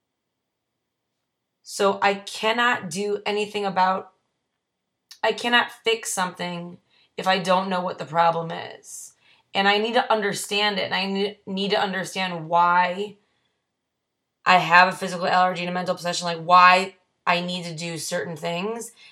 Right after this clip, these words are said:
And if I don't understand that, and I just accept, "Oh, I'm an alcoholic because I say I am," and then I'm asked to do this inventory work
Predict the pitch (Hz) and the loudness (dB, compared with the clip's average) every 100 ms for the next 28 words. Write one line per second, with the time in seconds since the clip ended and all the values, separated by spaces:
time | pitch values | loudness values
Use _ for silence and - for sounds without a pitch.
0 | _ 185 190 190 185 165 202 208 202 190 | _ -8 -2 -2 -2 2 4 4 0 -4
1 | - 180 180 170 185 175 175 190 185 - | -2 0 0 -2 -2 -6 -6 -4 -4 -8
2 | - - 180 170 - - 185 185 180 180 | -10 -2 0 0 -2 6 8 8 4 0
3 | 180 - 185 175 175 180 175 175 170 180 | 0 -2 -2 0 -2 -6 -4 -4 -2 -2
4 | 175 180 190 202 214 202 - - _ 185 | 2 2 2 0 -2 -6 -16 -20 _ -4
5 | 190 185 180 185 190 180 - 180 185 185 | 0 2 2 0 -2 -4 -8 -8 -6 -6
6 | 170 - 202 196 196 190 185 185 180 175 | -8 -6 -2 0 0 -2 -2 -2 -4 -2
7 | 175 175 - | -2 -4 -10